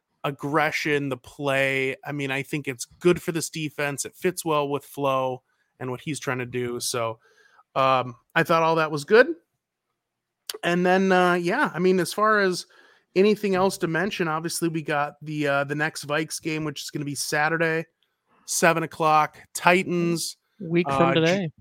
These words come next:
Speaker 1: joint practices with the Titans this week, um, which is always kinda interesting. We'll see if we have any fights that break out. <laughs> Hopefully not.
Speaker 2: Yeah.
Speaker 1: Um, and then speaking of that,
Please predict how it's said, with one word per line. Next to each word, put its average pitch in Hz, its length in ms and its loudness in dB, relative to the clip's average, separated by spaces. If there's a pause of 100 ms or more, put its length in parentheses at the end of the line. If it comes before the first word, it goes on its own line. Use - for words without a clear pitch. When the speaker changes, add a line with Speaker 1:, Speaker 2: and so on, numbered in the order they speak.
(120)
Speaker 1:
joint 175 340 -2
practices 165 920 0
with 147 240 -4
the 127 60 -8
Titans 143 520 -2
this 123 240 -6
week, 208 540 -4 (480)
um, 131 320 0
which 131 160 -6
is 135 160 -2
always 139 320 0
kinda 139 240 -4
interesting. 139 480 -8
We'll 131 100 -4
see 165 220 0
if - 140 -4
we 147 100 -6
have 143 220 2
any 123 280 -6 (720)
fights - 520 2
that 202 160 -6
break 202 280 -2
out. 185 220 -2
<laughs> - 240 -6
Hopefully 190 420 4
not. 175 280 4
Speaker 2:
Yeah. 165 180 2 (880)
Speaker 1:
Um, 165 340 6
and 160 140 0
then 170 120 2
speaking 220 380 0
of 190 80 6
that, 226 300 6